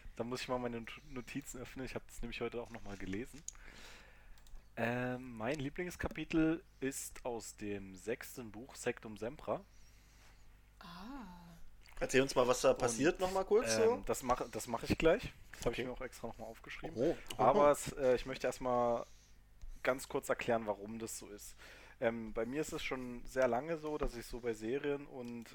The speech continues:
Speaker 1: ähm, bei, bei Büchern auch, ähm, mir so diese, diese Liebschaften, sag ich mal, immer ganz wichtig sind.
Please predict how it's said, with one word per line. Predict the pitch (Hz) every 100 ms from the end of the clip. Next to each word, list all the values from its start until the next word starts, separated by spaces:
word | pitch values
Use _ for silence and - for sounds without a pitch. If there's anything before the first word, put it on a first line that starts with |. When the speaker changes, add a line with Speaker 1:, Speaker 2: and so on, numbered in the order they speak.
| -
Speaker 1:
ähm, | 117 107 104 101 98 - - - - _ - - - - - - - -
bei, | 110
bei | 104 107
Büchern | 104 127 - 131
auch, | 131 127 113 -
ähm, | 131 120 113 110 110 -
mir | 127 120
so | 113 - 117
diese, | 113 107 110 110 110 104
diese | 107 101 107 107 - - - -
Liebschaften, | 131 135 - - 127 - 123
sag | 123
ich | -
mal, | 120
immer | 127 117
ganz | 120 113 120
wichtig | 120 - -
sind. | 160 185